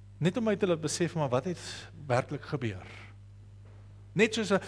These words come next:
'n vervulling met die Heilige Gees, moenie vashou in die, in die ervarings en die buite daarvan nie. Dit is 'n geloofsaak en 'n saak van belydenis. "Here, ek gee vir u, u werk in my, werk deur my, ek is bereid om dit te doen." Die Here kan baie later eers vir ervarings gee.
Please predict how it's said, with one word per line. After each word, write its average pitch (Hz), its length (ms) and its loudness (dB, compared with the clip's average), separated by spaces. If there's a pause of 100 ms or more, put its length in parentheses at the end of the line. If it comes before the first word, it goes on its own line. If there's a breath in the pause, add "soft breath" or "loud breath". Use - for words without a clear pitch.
(120 loud breath)
'n 180 60 10
vervulling 220 420 6
met 202 80 6
die 170 80 10
Heilige 156 300 4
Gees, 180 480 2 (560 loud breath)
moenie 254 220 4
vashou 196 400 6
in 180 40 2
die, 170 180 6
in 170 120 4
die 175 80 4
ervarings 196 600 6
en 170 80 4
die 135 40 0
buite 156 260 6
daarvan 156 280 4
nie. 165 60 4
Dit 170 120 6
is 170 80 0
'n 180 60 0
geloofsaak 175 720 4 (320 loud breath)
en 175 140 6
'n 170 120 4
saak 208 240 4
van 190 160 6
belydenis. 180 420 8
"Here, 170 240 6 (220 loud breath)
ek 151 100 6
gee 226 280 4
vir - 160 0
u, 180 220 4 (260 loud breath)
u 143 40 6
werk 190 340 10
in 185 100 6
my, 165 180 6 (180 loud breath)
werk 151 320 10
deur 196 180 8
my, 180 100 6
ek 139 160 2
is 123 100 6
bereid 175 440 8
om 196 100 4
dit 185 120 4
te 180 100 4
doen." 165 260 4 (1800 loud breath)
Die 110 100 -2
Here 110 140 4
kan 110 180 -2
baie 107 220 4
later 92 340 -2
eers 101 140 -6
vir - 140 -6
ervarings 110 600 -4
gee. 82 200 -12